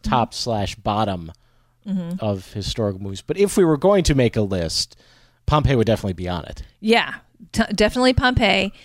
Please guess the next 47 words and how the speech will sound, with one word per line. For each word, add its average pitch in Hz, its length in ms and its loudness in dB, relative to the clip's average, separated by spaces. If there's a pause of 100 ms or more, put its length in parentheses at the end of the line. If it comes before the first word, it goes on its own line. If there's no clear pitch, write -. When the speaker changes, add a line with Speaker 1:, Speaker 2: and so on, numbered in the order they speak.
(220)
Speaker 2:
Um, 202 320 4
who, 247 220 4
what, 226 260 0
what, 240 180 2
what 233 240 0
movie 214 180 4
do 202 80 0
you 202 80 2
think 190 160 -2
is 180 100 -4
the 175 60 -2
worst 175 260 0
historical 190 500 -6
movie? 202 360 -2 (360)
Speaker 1:
Uh, 147 240 4 (100)
I 185 160 6
would 240 180 0
go 190 200 4
with 165 300 0
The 135 140 0
Patriot. - 800 -2 (140)
Speaker 2:
Ah, 247 960 6
there, 185 180 4
there, 190 160 2
Speaker 1:
For 185 80 2
Speaker 2:
there's - 160 4
a 131 60 -2
lot 185 140 6
of 208 60 0
people 214 280 2
who, 190 340 4 (420)
who 190 100 0
would 190 100 4
Speaker 1:
for, 165 160 6
for 147 60 0
a - 40 -6
Speaker 2:
probably 196 240 4
Speaker 1:
number 175 240 4
Speaker 2:
agree. 160 120 4
Speaker 1:
of - 100 -4
different 156 320 0
reasons, 127 400 0
both, 135 420 0
uh, 117 300 2
on 151 240 2
the, 135 240 4
uh, 113 220 4